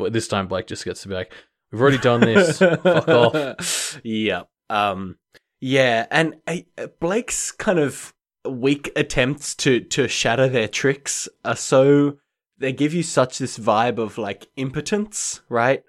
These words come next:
Speaker 2: Um, Blake's things, like, saying things like, "Oh, lighters don't work that way," and it feels very, like,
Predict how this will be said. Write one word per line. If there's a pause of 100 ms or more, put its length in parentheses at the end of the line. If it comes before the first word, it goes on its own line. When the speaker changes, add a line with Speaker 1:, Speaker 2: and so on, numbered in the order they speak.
Speaker 2:
Um, (300)
Blake's
things, (120)
like,
saying
things
like,
"Oh,
lighters
don't
work
that
way,"
and
it
feels
very,
like,